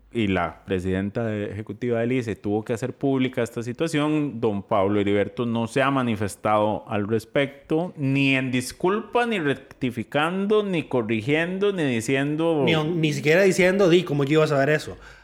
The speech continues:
Speaker 1: Exacto.
Speaker 2: Em, <laughs> terrible.
Speaker 1: Pero bueno.
Speaker 2: Eh, pero y al fin y al cabo, oiga, y ni siquiera fue como que, que la señora está ausente, digamos, como que se ha tomado tres meses de ausencia.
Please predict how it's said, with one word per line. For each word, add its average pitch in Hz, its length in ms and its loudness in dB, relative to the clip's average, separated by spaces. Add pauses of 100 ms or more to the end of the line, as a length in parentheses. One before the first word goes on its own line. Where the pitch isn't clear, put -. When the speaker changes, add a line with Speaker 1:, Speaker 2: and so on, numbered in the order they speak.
(140)
Speaker 1:
Exacto. 120 560 0
Speaker 2:
Em, 123 640 2 (300)
<laughs> - 320 -18
terrible. 107 200 -2
Speaker 1:
Pero 107 140 4
bueno. 87 320 0 (380)
Speaker 2:
Eh, 127 720 -4
pero 147 140 4
y 143 40 6
al 139 80 2
fin 127 180 -2
y - 20 2
al 165 120 2
cabo, 202 260 0
oiga, 190 200 4
y 143 120 2
ni 139 120 0
siquiera 139 340 0
fue 202 200 -4
como 214 300 -4
que, 131 320 -6 (180)
que 131 100 -6
la 117 120 -4
señora 123 580 -6 (360)
está 147 260 -2
ausente, 175 480 2
digamos, 123 420 -4
como 107 160 -12
que 113 80 -10
se 120 60 -6
ha 123 60 -6
tomado 151 320 0
tres 175 220 4
meses 180 240 2
de 175 80 0
ausencia. 143 540 -4